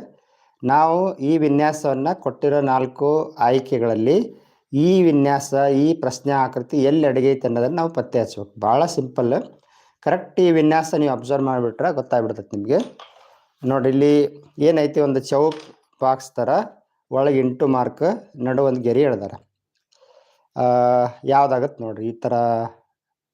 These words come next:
ಇದಾಗತ್ತಾ? ಇದಾಗಕ್ಕೆ ಸಾಧ್ಯ ಇಲ್ಲ. ಇದು ನೋಡ್ರಿ, ಇದು ವಜ್ರಾಕೃತಿ ಥರ ನಿಂತೈತಿ. ಆ, ಆಮೇಲೆ ಇಲ್ಲಿ ಏನ್ ಮಾಡಿದಾರ,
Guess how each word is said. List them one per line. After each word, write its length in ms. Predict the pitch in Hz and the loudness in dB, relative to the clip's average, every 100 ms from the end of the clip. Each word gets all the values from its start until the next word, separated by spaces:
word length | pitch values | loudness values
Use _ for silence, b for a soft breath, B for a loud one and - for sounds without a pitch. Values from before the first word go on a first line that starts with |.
| _ _ _ _ _ _ _ _ _ _ _ _ _ _ b b _ _ _ | _ _ _ _ _ _ _ _ _ _ _ _ _ _ b b _ _ _
ಇದಾಗತ್ತಾ? 560 | 139 147 135 139 - 147 151 _ _ | 0 2 2 0 -2 -6 -8 _ _
ಇದಾಗಕ್ಕೆ 420 | 127 135 131 127 | -2 0 0 -2
ಸಾಧ್ಯ 240 | 123 110 110 | -8 -8 -8
ಇಲ್ಲ. 100 | 120 | -6
ಇದು 120 | 131 | -4
ನೋಡ್ರಿ, 280 | 135 131 135 | -2 0 0
ಇದು 200 | 156 165 | 2 0
ವಜ್ರಾಕೃತಿ 580 | 123 127 139 139 127 135 | -2 0 -2 -2 -12 -8
ಥರ 180 | 131 | -6
ನಿಂತೈತಿ. 800 | 123 120 117 120 110 147 202 b b b b b b _ | -4 -4 -4 -4 0 0 0 b b b b b b _
ಆ, 40 | 120 | -4
ಆಮೇಲೆ 500 | 117 117 123 131 131 | -4 -2 0 2 2
ಇಲ್ಲಿ 160 | 131 | 4
ಏನ್ 160 | 139 139 | 4 2
ಮಾಡಿದಾರ, 300 | 131 127 | 2 2